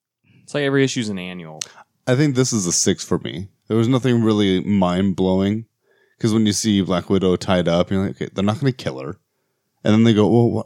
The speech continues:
Speaker 2: wh-, why? You don't have to punch me. I'm telling you stuff." It's like, "Well, you're, you're feeding them bullshit. I'd be beating the shit out of you, too."
Speaker 1: Her whole plan was to get captured, though. So
Speaker 2: I know. But I just, I, there's, this is one of those books that's starting to make me feel like they're treating me like I'm a dummy.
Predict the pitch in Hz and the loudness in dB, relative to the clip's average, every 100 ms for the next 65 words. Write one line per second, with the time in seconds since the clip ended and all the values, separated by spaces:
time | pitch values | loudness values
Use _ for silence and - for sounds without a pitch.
0 | - - 90 - 113 110 - 110 - 80 | -10 -8 -4 0 0 0 0 0 0 -2
1 | 98 95 85 76 71 76 69 73 113 110 | 2 2 0 -2 -6 -6 -6 -4 -6 -8
2 | 107 110 - 117 110 139 151 123 101 98 | -14 -14 -2 0 2 2 2 2 4 4
3 | 101 87 - 120 113 80 101 98 - 101 | 2 0 -2 0 0 0 -2 0 0 2
4 | 95 82 80 82 53 - _ _ _ 147 | 2 0 -2 -4 -6 -12 _ _ _ -6
5 | 156 123 - 104 101 98 - - 85 85 | -4 -4 -8 -10 -10 -12 -14 -16 -14 -14
6 | - 78 - - - - 82 87 - - | -14 -16 -16 -16 -16 -10 -6 -6 -8 -6
7 | - 107 113 110 120 117 - - - 117 | 2 2 2 -4 -6 -8 -10 -10 -6 -6
8 | - _ _ _ _ _ _ _ _ _ | -8 _ _ _ _ _ _ _ _ _
9 | _ _ - 165 180 160 110 120 113 104 | _ _ -4 -2 2 0 2 0 0 0
10 | - 110 104 98 90 101 92 85 - 104 | 0 0 0 -2 0 0 0 0 0 2
11 | 101 92 82 87 78 80 82 92 | 2 2 0 0 -2 -2 0 0